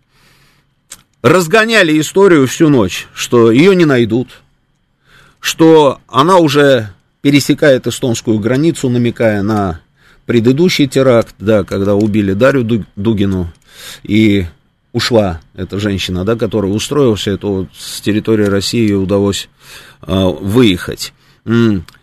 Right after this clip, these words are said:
разгоняли, не буду даже называть фамилии этих блогеров,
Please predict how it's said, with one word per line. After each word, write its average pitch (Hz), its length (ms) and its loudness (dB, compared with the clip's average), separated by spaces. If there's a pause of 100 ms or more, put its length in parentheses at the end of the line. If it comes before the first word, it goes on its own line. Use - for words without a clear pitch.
(180)
разгоняли, 156 680 2
не 135 100 0
буду 151 240 0
даже 131 260 0
называть 139 440 0
фамилии 117 500 0
этих 92 200 -8
блогеров, 98 600 -2